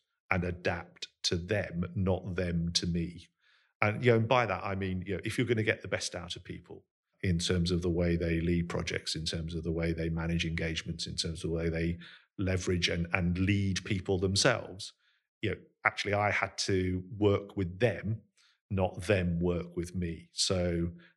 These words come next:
actually you don't have a modus operandi, you have four or five modus operandis. And it's kind of working out. So, someone said to me, actually a very good friend to this day,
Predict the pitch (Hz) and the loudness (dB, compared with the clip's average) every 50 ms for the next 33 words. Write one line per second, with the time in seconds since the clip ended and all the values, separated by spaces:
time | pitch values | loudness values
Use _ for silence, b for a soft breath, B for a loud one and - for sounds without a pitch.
0 | B - 117 107 - - - 95 90 92 92 101 101 95 90 - - 95 87 85 | B 0 0 0 2 0 -2 -2 -2 0 0 0 0 0 0 0 -2 -2 -2 -2
1 | - - 98 95 98 92 85 85 85 85 82 87 - 90 85 - - 87 85 85 | -2 -2 0 2 2 2 2 0 0 -2 -2 -2 -4 -4 -4 -4 -4 -4 -2 -2
2 | 85 82 85 82 85 85 82 82 82 82 85 85 85 85 - - 85 85 82 80 | -4 -4 -4 -6 -6 -6 -6 -6 -6 -4 -4 -4 -4 -6 -6 -4 -4 -4 -4 -4
3 | - - 90 82 80 78 - - 78 76 76 - - - 78 - - - 90 85 | -4 -4 -4 -4 -4 -6 -8 -10 -12 -8 -6 -4 -4 -4 -4 -6 -14 -18 -18 -18
4 | 78 76 80 - - 87 - - _ b b b b b b 107 107 113 - - | -18 -16 -16 -16 -16 -16 -18 -20 _ b b b b b b 2 2 2 2 0
5 | - - 139 131 120 113 107 120 120 113 117 - 104 95 90 90 82 - - - | 2 4 4 4 4 4 4 6 4 4 4 0 -2 -2 -2 -2 -4 -6 -2 -2
6 | - - - 156 143 147 131 - 113 - - 104 95 90 - B B B B _ | 0 2 2 2 2 2 2 0 0 0 0 -2 -2 -4 -4 B B B B _
7 | - - - 110 98 104 123 123 117 117 - - 95 85 87 87 - - 110 98 | -4 -4 -2 0 2 4 4 4 4 2 0 0 -2 -2 -4 -6 -4 -4 -2 -2
8 | 110 - - - 87 87 87 92 | -2 -4 -4 -6 -8 -8 -8 -8